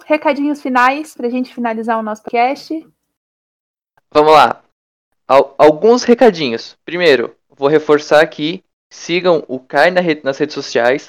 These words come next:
Speaker 2: arroba Caio S J T. E, de novo, Ação Judas Júnior no, nas redes sociais. É muito importante, porque, como o Lincoln falou, com essa retomada de semestre agora, mais projetos,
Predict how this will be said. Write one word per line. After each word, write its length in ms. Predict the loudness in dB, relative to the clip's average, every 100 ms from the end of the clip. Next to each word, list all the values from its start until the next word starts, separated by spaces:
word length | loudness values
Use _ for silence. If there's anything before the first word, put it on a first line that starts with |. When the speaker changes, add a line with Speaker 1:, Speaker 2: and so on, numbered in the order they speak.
| -12
Speaker 2:
arroba 380 | -2 0 0 -2
Caio 440 | -2 2 2 2
S 180 | 0 2
J 260 | -2 -2 _
T. 360 | -4 -2 -2 -8 _ _ _ _
E, 340 | -6 -6 -6 -14
de 160 | -16 -2
novo, 340 | 4 4 4 -2
Ação 380 | -4 -2 -2 -2
Judas 300 | -2 -2 -2
Júnior 480 | -4 -4 -4 -6 -12 _ _
no, 480 | -8 -4 -2 -4 -8 -14 _ _
nas 100 | -6
redes 160 | -6 -4
sociais. 600 | -10 -2 2 2 -2 -14 _ _ _
É 100 | -12
muito 240 | -8 -8 -8
importante, 800 | -10 -8 -4 -2 -4 -6 -8 -10 _ -20
porque, 360 | _ -4 -4
como 220 | -4 -6
o 20 | -6
Lincoln 260 | -6 -6
falou, 380 | 0 2 2 0
com 120 | 0
essa 460 | -2 0 0 -2 -4 _ _
retomada 440 | -4 -2 0 0
de 80 | -4
semestre 560 | -4 -2 0 -2 -2 -2
agora, 500 | 0 0 0 -4 -8 _ _ _
mais 640 | -18 -4 0 2 0 -6 -14
projetos, 840 | -8 -6 -2 0 -2 -4 -16 -16